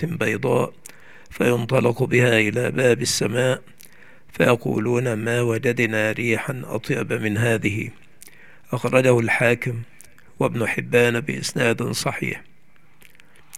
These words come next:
وأما أسماء أبواب الجنة، فعن أبي هريرة رضي الله عنه أن رسول الله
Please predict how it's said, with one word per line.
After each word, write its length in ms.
وأما 500
أسماء 640
أبواب 400
الجنة، 520
فعن 320
أبي 220
هريرة 540
رضي 300
الله 400
عنه 380
أن 140
رسول 520
الله 400